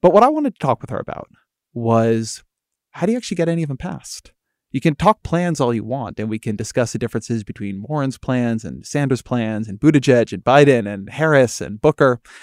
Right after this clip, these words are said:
but they're all gonna be facing the U S political system. They may be facing Mitch McConnell, Senate Majority Leader, um, but they're definitely not gonna be enjoying seventy-five <laughs> Democratic votes in the Senate. So how do they pass anything?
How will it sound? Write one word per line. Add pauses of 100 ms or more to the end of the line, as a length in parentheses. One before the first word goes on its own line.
(420)
but (260)
they're
all
gonna
be
facing
the
U
S
political
system.
They
may
be
facing
Mitch
McConnell,
Senate
Majority
Leader, (480)
um,
but
they're
definitely
not
gonna
be (400)
enjoying
seventy-five
<laughs>
Democratic
votes
in
the
Senate. (260)
So
how
do
they
pass
anything?